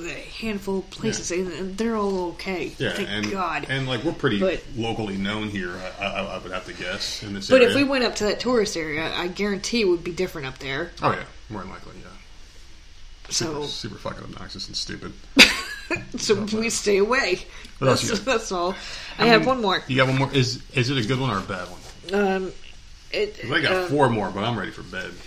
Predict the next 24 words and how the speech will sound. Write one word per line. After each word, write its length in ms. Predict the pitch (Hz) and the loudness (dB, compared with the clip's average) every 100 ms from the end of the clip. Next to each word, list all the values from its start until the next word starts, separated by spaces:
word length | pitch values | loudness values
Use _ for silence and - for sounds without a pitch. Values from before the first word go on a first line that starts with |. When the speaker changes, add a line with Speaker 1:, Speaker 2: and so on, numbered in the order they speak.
| - | -8
Speaker 2:
I'm, 200 | 110 98 | -6 -4
I'm, 180 | 98 101 98 | -4 -6 -2
I'm 280 | 107 107 92 | -2 -2 -4
ready 140 | 90 85 | -8 -6
to 60 | |
Speaker 1:
all 40 | - | -2
right, 80 | 190 | 2
Speaker 2:
clap. 100 | 220 | 4
Speaker 1:
well, 80 | 247 | 4
this 160 | 269 | 4
is 80 | 240 | 2
a 60 | 202 | 0
T 220 | - 254 | 0 -2
H 120 | 226 | 0
C 140 | - 254 | 0 0
one, 300 | 247 254 285 - - - - | -2 -4 -8 -12 -18 -14 -4
and, 420 | 190 180 180 117 | -2 0 0 -2
Speaker 2:
Ooh, 80 | 110 - - | -6 -10 -8
I 80 | 175 | -4
love 180 | 185 113 | -2 -2
Speaker 1:
um, 40 | |
Speaker 2:
T 160 | 104 90 | -6 -10
H 80 | 87 | -10
C. 200 | - 92 | -10 -10